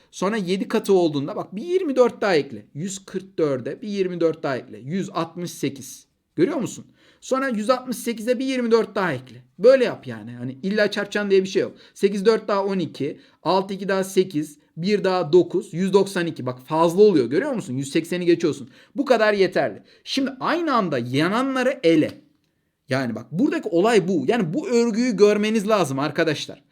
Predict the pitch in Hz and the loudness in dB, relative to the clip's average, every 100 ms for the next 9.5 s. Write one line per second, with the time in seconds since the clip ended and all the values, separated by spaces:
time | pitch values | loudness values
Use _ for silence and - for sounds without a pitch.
0 | _ _ - 214 226 294 277 233 214 214 | _ _ -10 -6 -2 0 0 0 2 2
1 | 202 196 202 208 185 175 170 156 120 160 | 2 0 0 0 0 2 0 0 -6 -6
2 | 170 175 170 220 220 151 113 110 113 175 | -2 -2 0 0 2 0 -2 -10 -2 0
3 | 196 156 123 - 196 - 143 160 233 214 | 0 -2 -4 2 2 4 -2 -2 -2 -2
4 | 196 185 180 160 147 107 - _ 143 196 | 0 0 2 2 2 0 -10 _ 0 2
5 | 254 156 - _ _ _ _ _ _ _ | 0 -4 -10 _ _ _ _ _ _ _
6 | - 262 254 240 226 240 185 139 160 220 | -2 2 4 6 6 6 6 4 -2 0
7 | 196 202 196 190 196 185 190 190 190 120 | 2 4 4 2 2 2 2 2 2 0
8 | 113 139 143 170 175 185 - 196 180 123 | -4 -6 2 2 2 -6 -4 0 0 -2
9 | - 147 165 143 - | 0 2 2 0 -8